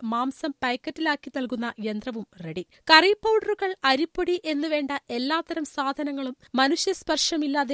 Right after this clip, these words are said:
പാക്ക് ചെയ്യുന്ന മെഷീനുകളും നിർമ്മിക്കുന്നുണ്ട്. വിറ്റുവരവ് ഇരുപത്തിയഞ്ച് കോടി. രണ്ട് സുഹൃത്തുക്കൾക്കൊപ്പം കൊച്ചിയിൽ ദ്രോണാചാര്യ ഇലക്ട്രോണിക്സ് എന്ന സ്ഥാപനം രണ്ടായിരത്തി ഒന്നിൽ തുടങ്ങിയ സനിൽ രണ്ടായിരത്തി പതിമൂന്നിലാണ്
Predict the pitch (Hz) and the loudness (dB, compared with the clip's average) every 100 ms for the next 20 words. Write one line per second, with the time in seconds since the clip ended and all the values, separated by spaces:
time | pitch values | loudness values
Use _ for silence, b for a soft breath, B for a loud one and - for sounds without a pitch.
0 | 254 - 254 294 - 320 311 269 262 247 | -2 0 2 2 0 -2 -2 -2 -4 -4
1 | 247 269 277 254 240 233 226 226 233 190 | -4 -2 -2 -2 -4 -6 -6 -4 -6 -8
2 | 180 214 b b b - 226 - 294 302 | -8 -10 b b b -4 -2 0 2 2
3 | 294 254 262 294 277 247 - - 165 190 | 0 -2 -2 -2 -2 -4 -4 -8 -8 -8
4 | b b b b b 254 294 349 440 453 | b b b b b 4 4 4 0 -4
5 | - - 320 330 427 415 403 - 339 320 | -10 0 2 2 0 0 0 -2 -6 -8
6 | - - 285 - 339 339 - 208 247 285 | -2 0 2 2 0 -2 -8 0 4 4
7 | 330 370 - 339 320 320 254 277 - 339 | 4 0 0 -2 -2 -4 -2 -4 -2 -2
8 | 330 339 - 277 285 - 254 262 269 b | 0 -2 -2 -4 -2 -2 -2 -2 -6 b
9 | 233 247 285 311 311 320 285 294 294 b | 0 2 4 2 2 0 2 0 -4 b
10 | - 269 269 277 285 - 208 226 b b | -2 2 4 2 0 0 -2 -4 b b
11 | - 233 262 277 311 262 247 285 294 320 | -4 2 2 2 -2 0 -2 0 0 0
12 | 320 262 240 | 0 0 -2